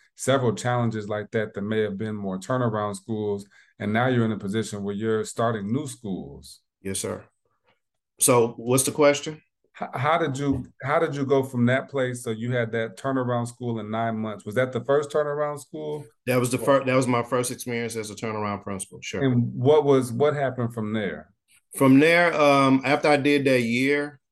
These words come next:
Speaker 2: uh, it was pretty, it was pretty stressful,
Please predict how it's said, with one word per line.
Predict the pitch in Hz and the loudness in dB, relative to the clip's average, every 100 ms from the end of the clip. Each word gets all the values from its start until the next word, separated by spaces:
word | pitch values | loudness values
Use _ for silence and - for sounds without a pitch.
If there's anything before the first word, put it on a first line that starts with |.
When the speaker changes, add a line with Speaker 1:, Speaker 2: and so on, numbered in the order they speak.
| - | -14
Speaker 2:
uh, | 107 107 | -10 -6
it | 127 | -2
was | 139 - | -2 -2
pretty, | 156 139 127 120 _ _ _ _ _ _ _ - | 0 2 2 -2 _ _ _ _ _ _ _ -12
it | 135 | -4
was | 156 | -2
pretty | - 175 | 0 0
stressful, | 131 - 147 135 - - | -2 -2 -2 -2 -4 -14